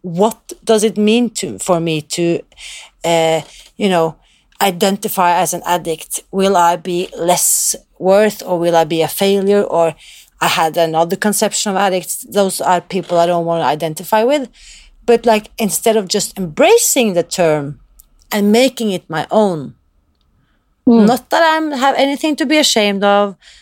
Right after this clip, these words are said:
Speaker 1: I'm not any less worth than any other who's not an addict, but it just makes my life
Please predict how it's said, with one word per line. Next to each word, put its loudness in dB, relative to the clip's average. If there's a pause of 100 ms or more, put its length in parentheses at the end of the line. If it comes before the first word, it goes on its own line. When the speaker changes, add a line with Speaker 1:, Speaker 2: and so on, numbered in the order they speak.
(160)
Speaker 1:
I'm -2
not 0
any 2
less 0
worth 2
than 0
any 2
other 2
who's -2
not 0
an -2
addict, -2
but -4 (400)
it -8
just 0
makes -2
my 0
life 0